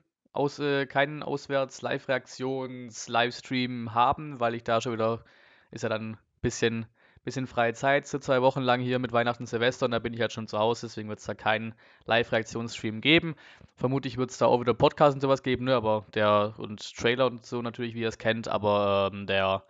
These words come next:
äh, Stream ist da, ja, der funktioniert einfach nicht, der kommt da nicht. Genau. Beziehungsweise da schaue ich natürlich mit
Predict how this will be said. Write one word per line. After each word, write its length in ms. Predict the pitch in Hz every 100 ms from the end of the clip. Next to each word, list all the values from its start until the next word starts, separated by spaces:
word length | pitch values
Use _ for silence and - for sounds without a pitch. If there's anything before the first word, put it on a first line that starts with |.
| - - _ _ _ _ _ _
äh, 540 | - 110 107 104 104 104 - _
Stream 440 | - - 180 165 - _ _ _
ist 240 | 120 120 -
da, 340 | 113 107 107 -
ja, 200 | 92 85 _ -
der 240 | - 92 95 _
funktioniert 480 | - 175 185 175 156
einfach 200 | 143 139
nicht, 180 | 131 -
der 80 | 117
kommt 240 | 113 107
da 80 | 98
nicht. 340 | 92 - -
Genau. 360 | 156 156 107 101 _ _ _ _ _ _ _ _ _
Beziehungsweise 580 | - 113 117 113 110 110
da 80 | 107
schaue 180 | 113 110
ich 60 |
natürlich 240 | 110 113 110
mit 240 | 104 -